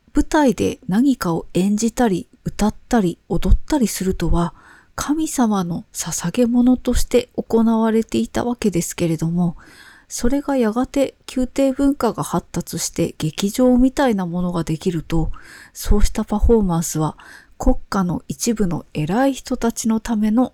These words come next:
捧げ物となりました。そして市民社会の時代になると、捧げる相手は公衆、つまり一般市民ということになっていくわけです。捧げる相手が公衆になる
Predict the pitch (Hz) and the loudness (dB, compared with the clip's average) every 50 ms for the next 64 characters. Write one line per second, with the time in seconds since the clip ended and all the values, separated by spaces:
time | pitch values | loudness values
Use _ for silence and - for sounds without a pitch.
0 | _ - - - 202 - - 180 175 185 180 180 180 180 180 180 175 - - 254 | _ -14 -10 -8 -6 -4 -4 -2 -2 -2 -2 -2 -2 -2 0 2 2 4 4 4
1 | 240 196 185 170 165 165 160 170 165 - - - - - _ _ _ _ _ _ | 4 4 2 2 0 0 -2 -2 -4 -4 -4 -4 -6 -6 _ _ _ _ _ _
2 | _ _ _ _ _ _ _ _ _ _ _ - - - 196 - - - 269 254 | _ _ _ _ _ _ _ _ _ _ _ -14 -8 -6 -4 -4 -2 -2 -2 -4
3 | - - 247 240 247 254 254 - - 285 - - 262 247 226 196 180 165 - - | -2 0 2 2 4 4 4 2 0 -4 -2 0 0 0 0 0 -2 -4 -4 -4
4 | - 170 170 165 165 165 170 175 170 160 156 - - 147 - - - - - - | -2 0 0 0 0 0 0 -2 -2 -2 -4 -4 -4 -4 -4 -6 -8 -10 -12 -12
5 | - - 160 - - 220 233 226 240 233 226 233 226 226 220 220 - - 233 180 | -10 -8 -6 -2 -2 -2 0 2 2 2 4 2 2 2 0 0 0 -2 -2 -2
6 | 151 - - _ _ - - - 190 202 202 - - - - 196 196 190 185 190 | -2 -4 -6 _ _ -4 0 2 2 4 2 2 0 -2 0 0 2 2 2 0
7 | 254 - _ _ - - - 214 196 170 147 - - _ - - 151 - _ _ | -2 -8 _ _ -10 -4 -2 0 0 0 0 -2 -4 _ -8 -10 -10 -10 _ _
8 | _ - 247 247 247 254 247 - - 262 247 220 196 180 160 156 202 - _ _ | _ -4 0 0 2 0 0 -2 -4 -2 0 0 0 0 -2 -4 -6 -10 _ _
9 | _ _ - - 277 262 262 269 269 269 - - 269 - - 277 269 254 233 196 | _ _ -6 -2 0 0 0 0 -2 -2 -2 -4 -4 -2 0 2 4 4 4 4
10 | 196 202 - _ - 175 170 156 - - 160 170 170 - - 165 - 151 156 - | 2 0 -2 _ -2 -2 -2 -2 -2 -2 -2 -2 -2 -2 -4 -4 -2 -2 -4 -4
11 | - - - - - - - _ _ _ _ _ _ - - - - - _ _ | -6 -10 -12 -14 -16 -18 -20 _ _ _ _ _ _ -20 -20 -20 -20 -20 _ _
12 | _ - - - 185 165 - - 247 254 254 277 269 277 269 269 262 254 254 247 | _ -16 -12 -8 -8 -6 -2 -2 -2 0 0 0 0 2 2 2 4 2 2 0
13 | - 269 254 - 151 - _ - - - 202 226 - - - - 277 277 269 262 | 0 -2 0 -2 -2 -4 _ 0 2 4 4 4 2 2 0 0 2 2 2 4
14 | 269 262 262 269 269 262 208 170 - | 4 4 6 6 4 4 4 0 -2